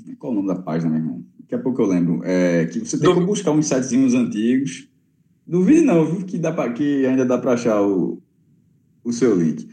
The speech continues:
Speaker 1: Me diz aí, qual, vou até procurar aí, qual, qual o nome do site?
Speaker 2: Não me lembro de jeito nenhum. Acho que era,
Speaker 1: Não
Speaker 2: acho que lembrei, lembrei, lembrei, acho que eu lembrei, acho que era Música de Papel.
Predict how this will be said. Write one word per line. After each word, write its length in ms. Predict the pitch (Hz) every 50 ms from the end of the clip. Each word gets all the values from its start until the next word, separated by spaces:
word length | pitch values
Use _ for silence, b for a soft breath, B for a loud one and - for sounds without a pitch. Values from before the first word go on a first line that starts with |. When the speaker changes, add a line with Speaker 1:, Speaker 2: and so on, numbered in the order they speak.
| B B B B B _
Speaker 1:
Me 80 | - 175
diz 160 | 190 240 233
aí, 160 | 233 190 165
qual, 120 | 180 202 190
vou 120 | 185 196
até 100 | 175 -
procurar 360 | - - 214 185 - 180 151
aí, 100 | 127 117
qual, 160 | - 180 175 165
qual 140 | 220 220
o 40 | 202
nome 160 | 180 170 165
do 80 | 151 143
site? 320 | - - 95 85 - - - - - _ _ -
Speaker 2:
Não 140 | 175 202
me 160 | 226 240 233 190
lembro 260 | 156 156 151 147 143
de 220 | 139 156 214 240
jeito 400 | 202 - - 156 139 135 135 170
nenhum. 380 | 165 180 190 175 139 123 123 -
Acho 200 | - 175 175 -
que 60 | -
era, 180 | 190 196 175 147
Speaker 1:
Não 120 | - -
Speaker 2:
acho 180 | 139 139 135 -
que 80 | 190
lembrei, 300 | 202 196 185 170 170 170
lembrei, 240 | 180 185 165 160 160
lembrei, 260 | 156 165 160 156 156
acho 160 | 151 156 151
que 60 | - 185
eu 40 |
lembrei, 240 | 196 190 175 139 135
acho 120 | 135 139 -
que 80 | 170
era 280 | 170 165 160 151 135 - _ _ _ _ _ _ _ _ _ _ _ -
Música 420 | 147 151 165 208 240 233 - - 214
de 80 | 220
Papel. 540 | - 226 208 190 - - 135 120 117 107 -